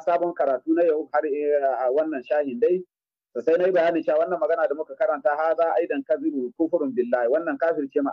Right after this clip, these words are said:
Allah ne ta'ala. "Wa imanu", da kuma yin imani, "bi ghairihi ta'ala", da wani Allah, "min al-makhluqati", na wasu halittu. Sai magana ta talatin da tara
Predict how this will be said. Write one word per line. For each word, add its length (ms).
Allah 180
ne 120
ta'ala. 420
"Wa 80
imanu", 440
da 80
kuma 180
yin 180
imani, 560
"bi 140
ghairihi 480
ta'ala", 340
da 100
wani 280
Allah, 380
"min 100
al-makhluqati", 760
na 140
wasu 160
halittu. 400
Sai 220
magana 400
ta 80
talatin 480
da 100
tara 400